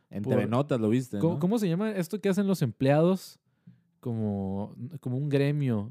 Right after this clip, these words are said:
Speaker 2: como el sindicato.
Speaker 1: Ah, ok, ajá.
Speaker 2: Este, de, de, de los duendes de Navidad, porque les está pagando la mitad.
Speaker 1: ¿O están en huelga?
Speaker 2: Están en huelga.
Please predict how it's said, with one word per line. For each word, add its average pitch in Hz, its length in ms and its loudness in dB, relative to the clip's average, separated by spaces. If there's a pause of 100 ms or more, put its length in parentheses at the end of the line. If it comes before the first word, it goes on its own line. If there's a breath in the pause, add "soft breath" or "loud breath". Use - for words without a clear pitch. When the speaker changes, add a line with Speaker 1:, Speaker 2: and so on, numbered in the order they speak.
(120)
Speaker 2:
como 107 680 -4
el 110 120 -2
sindicato. 139 720 0
Speaker 1:
Ah, 113 180 0
ok, 110 120 -4 (200)
ajá. 113 280 -8
Speaker 2:
Este, 123 360 0 (840)
de, 104 300 -2
de, 98 680 0
de 101 260 -4
los 98 240 -6
duendes 139 320 0
de 123 80 -2
Navidad, 110 260 0 (520 soft breath)
porque - 260 -8
les 127 200 2
está 135 200 -6
pagando 147 320 0
la 139 140 0
mitad. 135 380 -2 (280)
Speaker 1:
¿O - 60 -6
están 139 220 -2
en 147 80 -2
huelga? 151 320 2 (180)
Speaker 2:
Están 139 220 -2
en 156 120 2
huelga. 202 300 -2